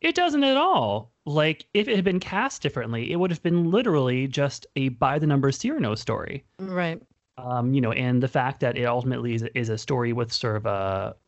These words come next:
Speaker 1: you know, sort of a queer woman of color as the lead, it doesn't really pay off that much with that.
Speaker 2: Not at all. Um, I, we did spend a, a, a big, uh, chunk of time doing a deep dive on this one after, um,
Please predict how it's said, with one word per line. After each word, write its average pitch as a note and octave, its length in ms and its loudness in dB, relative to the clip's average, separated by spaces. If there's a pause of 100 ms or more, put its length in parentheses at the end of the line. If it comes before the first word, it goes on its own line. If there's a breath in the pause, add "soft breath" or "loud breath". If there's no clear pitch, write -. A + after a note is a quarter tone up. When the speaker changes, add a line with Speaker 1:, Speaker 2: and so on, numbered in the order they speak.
(100)
Speaker 1:
you B2+ 120 0
know, G#2 140 0
sort A2 240 0
of - 80 -4
a A2 140 2
queer A#2+ 400 2
woman A2+ 240 2
of A#2 80 0
color B2 300 0
as G#2+ 160 0
the A2 100 -6
lead, C#3 500 0 (760 soft breath)
it F#3 200 0 (340)
doesn't F#3 240 2
really G#3 160 2
pay E3 240 -2
off F4+ 240 0
that G#2 160 -4
much F2+ 280 -8
with A2 120 -10
that. - 320 -10 (560)
Speaker 2:
Not A3+ 500 2 (400)
at G3 100 0
all. E3 280 -2 (440)
Um, G3 560 2
I, A3 120 2
we A#3 100 -2
did D#4+ 180 -2
spend F#4 240 0
a, C4+ 220 0
a, G3+ 180 0
a F#3+ 80 -2
big, F#3+ 360 -2 (320)
uh, F3 280 -2
chunk - 200 -4
of F3 100 -6
time F3 340 0
doing E3+ 180 0
a E3+ 40 0
deep F3 220 -2
dive F3+ 280 4
on F#3 100 0
this F#3 180 -4
one F#3 80 0
after, E3+ 540 0
um, D#3 420 -2